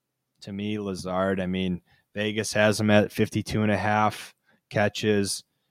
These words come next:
si-, six hundred and fifty and a half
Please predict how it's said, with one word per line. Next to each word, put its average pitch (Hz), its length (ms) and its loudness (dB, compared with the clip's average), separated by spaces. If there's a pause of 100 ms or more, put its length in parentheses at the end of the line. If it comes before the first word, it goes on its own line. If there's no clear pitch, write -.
(320)
si-, - 560 -6
six - 320 0
hundred 120 280 2
and 110 140 0
fifty 110 440 -2
and 104 100 2
a 101 80 0
half 101 580 0